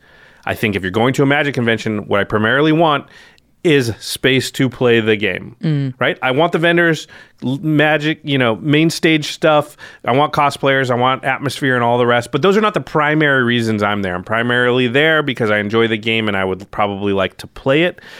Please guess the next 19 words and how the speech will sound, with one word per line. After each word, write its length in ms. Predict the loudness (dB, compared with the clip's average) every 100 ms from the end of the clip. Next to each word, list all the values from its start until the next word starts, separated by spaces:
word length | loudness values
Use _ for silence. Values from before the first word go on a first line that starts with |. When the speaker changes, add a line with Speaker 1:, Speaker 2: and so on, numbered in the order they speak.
| -14
Speaker 1:
So 160 | -2 -2
the, 100 | 0
just 180 | -2 -2
the 80 |
very 360 | -4 2 2 4
baseline 400 | 2 0 0 0
level 200 | 0 0
of, 200 | 0 -2 -18 _ _
"We 100 | 4
will 100 | 4
provide 420 | 4 2 2 0
tables 460 | 0 2 4 2 -2 -16 -10
and 180 | -6 -4
chairs 300 | 0 0 0
for 100 | 2
you 120 | 2
to 80 | 2
play 200 | 0 0
with." 240 | 0 -4